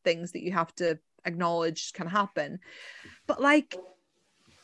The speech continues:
is this the modern man's outlook on women when it comes to finding a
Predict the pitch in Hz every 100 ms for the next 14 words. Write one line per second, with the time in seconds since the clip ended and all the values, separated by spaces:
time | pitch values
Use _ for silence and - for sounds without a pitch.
0 | _ _ _ - 330 339 - 254 302 -
1 | - - 240 202 196 190 202 202 208 196
2 | 190 165 170 196 208 - - 175 - 208
3 | 226 - _ _ _ - 202 196 185 175
4 | 175 202 202 185 - - 170 175 202 -
5 | - 190 180 185 190 _ _ _ _ _
6 | _ _ _ _ _ _ _ _ _ _
7 | - 196 190 196